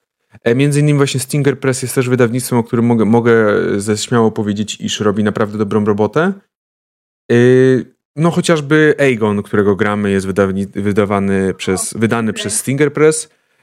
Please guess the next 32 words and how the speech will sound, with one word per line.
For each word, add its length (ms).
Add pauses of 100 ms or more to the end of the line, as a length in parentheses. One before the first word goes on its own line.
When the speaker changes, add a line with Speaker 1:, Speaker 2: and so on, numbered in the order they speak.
(220)
Speaker 1:
E, 60 (1500)
Czarny 340
Kod, 540 (180)
y, 480
Czarny 280
Kod, 280 (580)
ym, 1000
Kampania 400
Ostrzy, 580 (160)
Kompania 480
Ostrzy, 640 (120)
Blades 340
in 80
the 80
Dark, 260
czyli 220
Ostrza 300
w 100
Mroku 340 (560)
i 120
Speaker 2:
Mhm. 60 (140)
Speaker 1:
syst-, 340
a, 100
Mouse, 380
y, 240
Mouse 340
Ritter 260
chyba 380
też 460
jest 200
tym 120
systemem. 460